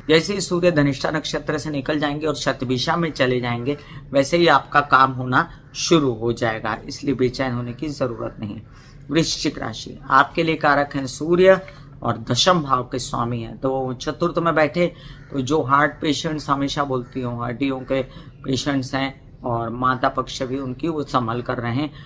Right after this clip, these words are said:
आपके पिता समान लोगों के, अ, जो, अ, तबीयत वगैरह है उसको संभालें और साथ साथ आप घर में जो है कोई property से related या वाहन से related अभी लेन देन ना करें। आपके लिए एक ही बात है कि काम पे focus करें, जो काम मिल रहा है उसको करें,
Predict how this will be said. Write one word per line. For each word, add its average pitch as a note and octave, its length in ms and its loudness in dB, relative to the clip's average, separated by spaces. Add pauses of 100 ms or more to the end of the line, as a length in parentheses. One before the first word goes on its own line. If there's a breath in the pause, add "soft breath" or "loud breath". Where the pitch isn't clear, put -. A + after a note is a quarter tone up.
(160 loud breath)
आपके B2 280 -2
पिता C3 360 0
समान C3+ 400 0
लोगों C3 300 -2
के, C3 240 -2
अ, C3+ 80 -6 (720 loud breath)
जो, A#2+ 300 -2 (220)
अ, A#2 280 -8 (280)
तबीयत C3 360 2
वगैरह C3 260 0
है D3 60 0
उसको C#3 300 -4
संभालें B2+ 560 -2 (400 loud breath)
और D3+ 140 8
साथ C#3 280 0
साथ C3+ 400 2
आप A#2+ 380 0
घर A#2+ 160 0
में C#3 180 -4
जो C#3 160 2
है C#3+ 420 -4 (180)
कोई C3+ 260 2
property C3+ 720 0
से C3 320 -2
related B2+ 460 0
या B2+ 140 0
वाहन B2+ 320 0
से C3 180 -4
related B2 420 -2
अभी C3 140 0
लेन B2+ 240 -2
देन B2+ 180 -2
ना C3 180 0
करें। E3+ 340 2 (340 loud breath)
आपके C#3+ 340 4
लिए D3 180 2
एक C#3+ 340 -2
ही E3 80 -2
बात C3+ 260 2
है C#3+ 60 0
कि D3+ 120 -6
काम B2 320 4
पे B2 120 -2
focus C3+ 420 -6
करें, E3 260 0
जो D3+ 140 -2
काम C#3 260 4
मिल C#3+ 180 -2
रहा D3 100 -4
है D#3 60 0
उसको D3 240 -6
करें, C#3 340 0